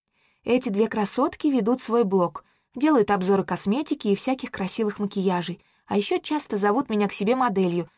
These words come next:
тоже помогая не подохнуть от ужаса в жизни. И именно эти четыре любопытных моськи смотрят на меня через экран смартфона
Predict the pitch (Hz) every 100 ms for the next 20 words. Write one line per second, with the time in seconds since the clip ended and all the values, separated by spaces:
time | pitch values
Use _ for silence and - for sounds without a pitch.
0 | _ _ 285 226 202 208 190 214 240 220
1 | - - 208 208 185 170 190 220 247 -
2 | - 202 - 190 180 190 - 175 175 180
3 | 165 170 190 _ _ _ 277 294 294 277
4 | - 240 220 - - 196 233 202 190 185
5 | 190 226 214 185 - 180 208 294 - 302
6 | - _ - 202 233 294 254 247 226 233
7 | - 190 175 185 190 175 - 175 - -
8 | 262 277